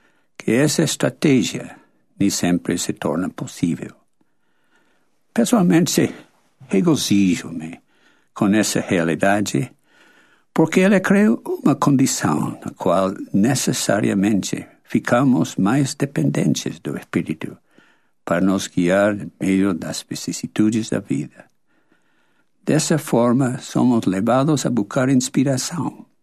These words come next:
pessoal para as decisões importantes da vida. Ó Pai Celestial, sabia que você enfrentaria desafios e que deveria tomar certas decisões,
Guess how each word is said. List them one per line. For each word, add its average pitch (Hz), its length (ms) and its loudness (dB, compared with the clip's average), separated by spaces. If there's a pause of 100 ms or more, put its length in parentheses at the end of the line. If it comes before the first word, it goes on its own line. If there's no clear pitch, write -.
(100)
pessoal - 760 -8 (800)
para 101 380 0
as 98 100 -2
decisões - 800 0
importantes 98 720 -2
da 80 120 -4
vida. - 460 -6 (1500)
Ó 90 140 -2
Pai 101 320 2
Celestial, - 880 -4 (260)
sabia 190 380 2
que 190 140 -2
você - 380 0
enfrentaria 135 760 0
desafios 147 920 0 (640)
e 135 60 2
que 131 160 2
deveria 185 460 4
tomar 165 440 2
certas - 440 0
decisões, 87 920 -2